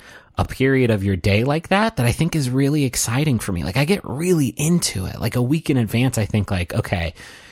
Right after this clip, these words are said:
you know, I've got five hours of flying that day, five hours home, so I can download ten hours of podcasts. There's a new game that just came out on the three D S I haven't played yet. I'm gonna pick that up. And Justin's been telling me about this mobile game for a while, so I'll grab that too. And, uh, I'm gonna read this book that I've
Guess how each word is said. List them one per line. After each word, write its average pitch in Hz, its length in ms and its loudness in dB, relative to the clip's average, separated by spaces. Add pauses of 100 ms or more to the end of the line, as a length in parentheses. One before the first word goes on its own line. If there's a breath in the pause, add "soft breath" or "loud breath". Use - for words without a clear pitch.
you 113 80 2
know, 107 40 2
I've 98 60 0
got - 240 -2
five 104 320 0
hours 95 300 0
of 104 80 -2
flying 107 320 2
that 104 180 2
day, 104 180 2
five 98 300 -2
hours 98 240 -2
home, 151 380 2
so - 120 0
I 101 80 0
can 107 140 0
download 101 320 2
ten 113 220 0
hours 101 280 0
of 92 80 -6
podcasts. 139 760 0
There's 104 160 2
a 104 40 2
new 110 140 2
game 107 320 0
that 135 60 0
just 135 180 0
came 120 240 2
out 123 220 2
on 110 100 4
the 98 80 0
three 117 180 -2
D 104 140 0
S 113 140 0
I - 20 2
haven't 131 180 0
played 123 220 0
yet. 123 160 2
I'm 110 60 0
gonna 101 100 0
pick - 220 -12
that 104 240 2
up. 113 260 2
And 98 180 0 (360 loud breath)
Justin's 120 320 2
been 107 100 2
telling 113 200 2
me 110 40 4
about 101 180 0
this 92 160 -2
mobile 113 320 2
game 110 220 2
for 110 140 0
a 107 40 4
while, 104 200 2
so - 140 -2
I'll 95 40 0
grab 92 240 0
that 90 220 -4
too. 120 480 2
And, 90 240 0 (400 loud breath)
uh, 95 180 0
I'm 92 80 0
gonna 101 140 2
read 95 180 0
this 101 160 0
book 131 300 0
that 131 100 0
I've 113 180 0